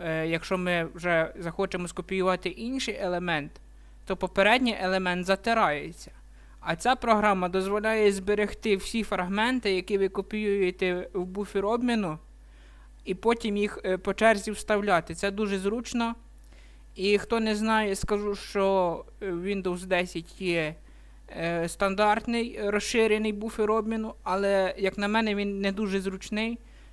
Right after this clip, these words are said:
Тому я знайшов альтернативу у вигляді, вигляді цієї програми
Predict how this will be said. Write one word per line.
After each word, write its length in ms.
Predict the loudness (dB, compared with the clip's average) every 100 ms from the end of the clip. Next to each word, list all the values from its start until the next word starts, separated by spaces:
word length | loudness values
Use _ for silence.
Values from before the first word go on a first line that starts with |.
| -6
Тому 240 | -2 0 4
я 160 | 4
знайшов 720 | 4 0 0 2 2 2 -4 -2
альтернативу 800 | -2 0 0 0 0 0 2 0
у 40 |
вигляді, 360 | -2 -2 -4 -10 -2
вигляді 460 | 2 2 0 -6
цієї 360 | -6 0 0 0
програми 540 | -2 -2 2 2 2